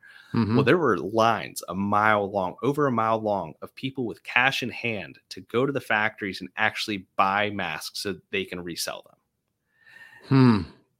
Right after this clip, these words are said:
Speaker 2: And at the same time, group purchasing organizations, uh, we were working with some, uh, state governments also. Uh,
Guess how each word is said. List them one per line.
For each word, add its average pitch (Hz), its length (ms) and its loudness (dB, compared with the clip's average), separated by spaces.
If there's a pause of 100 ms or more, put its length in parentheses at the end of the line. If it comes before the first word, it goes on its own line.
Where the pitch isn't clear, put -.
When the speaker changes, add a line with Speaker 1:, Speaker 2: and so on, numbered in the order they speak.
(120)
Speaker 2:
And 117 260 0
at 117 160 6
the 165 80 -4
same 151 240 -2
time, 131 600 -4 (280)
group - 240 -2
purchasing 120 400 -2
organizations, 113 1200 -4
uh, 95 340 0
we 107 140 0
were 98 80 0
working 95 420 -4
with 95 220 -4
some, 90 560 -6
uh, 85 300 -6
state - 360 -2
governments 98 460 -4
also. 107 640 -2 (360)
Uh, 95 140 0